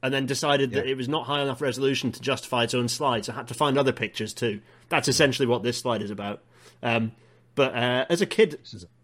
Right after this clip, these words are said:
Speaker 1: I, I,
Speaker 2: Oh.
Speaker 1: so the Santa Fe in the top, uh, left-hand corner, actually not
Speaker 2: Yeah.
Speaker 1: that locomotive, but the, the, that livery is, like, probably the most iconic for me as a kid, because it was in, it was in a book I had about trains,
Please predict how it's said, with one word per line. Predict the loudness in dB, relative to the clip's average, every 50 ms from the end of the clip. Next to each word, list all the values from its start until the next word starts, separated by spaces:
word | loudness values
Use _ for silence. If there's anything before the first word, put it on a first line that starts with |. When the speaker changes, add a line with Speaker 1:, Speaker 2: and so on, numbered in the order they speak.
| _ _ -20 -20 -20 -20 _ -16 -10
Speaker 1:
I, | -10 -8
I, | -8 -8 -6 -6
Speaker 2:
Oh. | -4 -2
Speaker 1:
so | -2 -2
the | -2 -2
Santa | 0 -2 -2 -2 -2
Fe | -4 -2 0 2 4
in | 2 2
the | 0 -4
top, | -2 0 0 0 0 -4 -18 _ -10
uh, | -6 -4 -4 -2 -2
left-hand | -2 -4 -4 -4 -8 -10 -10 -8
corner, | -8 -8 -8 -8 -8 -10 -10 -12 -12 -14 _ _ -2
actually | -2 0 0 2 0 0
not | 2 2 2 0 0
Speaker 2:
Yeah. | -2
Speaker 1:
that | -4 -4 -4 -2 -2
locomotive, | 0 0 0 0 -2 -2 -2 -2 -4 -6 -12 -12 -12 -8
but | -8 -6 -6 -8 -12 _ -14
the, | -8 -8 -8
the, | -6 -4 -6 -6 -6 -8
that | -6 -4 -4 -4 0 2
livery | 2 2 2 0 -6 -6 -6 -6 -8 -6
is, | -6 -8 -6 -4
like, | -4 -4 -6 -4
probably | -2 0 0 0 0 -2
the | -2 0
most | 0 0 -2 -2 -4
iconic | -6 -6 -6 -6 -6 -6 -6 -8 -8
for | -8 -6
me | -4 -4 -4
as | -6 -8
a | -12
kid, | -14 -8 -8 -8 -8 -8 -14 _ _ _ -18 -16 -16 -16 -16 -18 -20 _ _ _ _ _ _ _ _ _ _ _ _ -12 -10
because | -10 -4 -4 -4 -2 -2
it | -2
was | -2 -2
in, | 0 0 0 -2 -2 -2 0
it | 0 0
was | 2 2
in | 0
a | 0 2
book | 2 0 0 2 -2
I | -6
had | -4 -4 -6
about | -6 -6 -8 -10 -10
trains, | -6 -4 -2 -2 -2 -4 -6 -10 -12